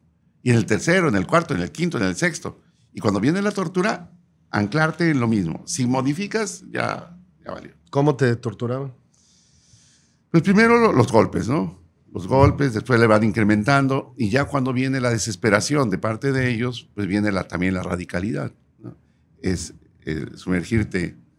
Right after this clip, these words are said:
Speaker 1: en,
Speaker 2: El agua.
Speaker 1: en la, en la pileta, que era inmensa. Yo creo que unos ochenta de profundidad, centímetros,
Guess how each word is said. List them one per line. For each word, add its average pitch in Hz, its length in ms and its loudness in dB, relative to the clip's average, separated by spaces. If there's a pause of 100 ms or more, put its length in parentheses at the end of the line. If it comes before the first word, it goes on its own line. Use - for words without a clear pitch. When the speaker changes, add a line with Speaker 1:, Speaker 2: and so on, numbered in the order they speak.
(500)
Speaker 1:
en, 95 200 0
Speaker 2:
El 87 80 -2
agua. 117 120 -2
Speaker 1:
en 101 100 2
la, 92 200 2
en - 60 -6
la 90 120 -6
pileta, 110 400 -2
que 101 80 -4
era 92 120 -2
inmensa. 101 600 -4 (1500)
Yo 90 80 -16
creo 104 200 -4
que 95 320 -4 (120)
unos 95 440 -4 (1080)
ochenta 117 540 -4
de 82 160 -4
profundidad, 98 760 -4 (1080)
centímetros, 135 720 -6